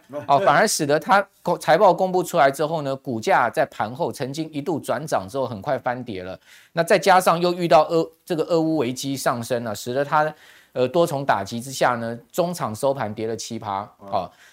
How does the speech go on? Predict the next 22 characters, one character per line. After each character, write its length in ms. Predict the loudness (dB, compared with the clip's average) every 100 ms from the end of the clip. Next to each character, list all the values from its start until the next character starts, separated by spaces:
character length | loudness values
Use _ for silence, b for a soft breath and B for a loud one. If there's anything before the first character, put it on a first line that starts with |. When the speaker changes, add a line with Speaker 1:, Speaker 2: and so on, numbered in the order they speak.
| _
Speaker 2:
所 140 | -2
以 60 | -2
说 180 | 0 -2
呢， 140 | -4 b b b b
辉 240 | 2 4
达 240 | 4 2 2
会 140 | 0
不 80 | 0
会 100 | -2
是 160 | -2 -6
一 220 | -6 -6
个， 320 | -4 -4 -4 _
哦， 140 | -12
就 180 | -6 -4
刚 160 | -2 -2
刚 100 | -4
Vincent 300 | -6 -6 -6
所 180 | -4
讲 260 | -2 -2 -4
的 100 | -8
这 100 | -8
个 220 | -6 -6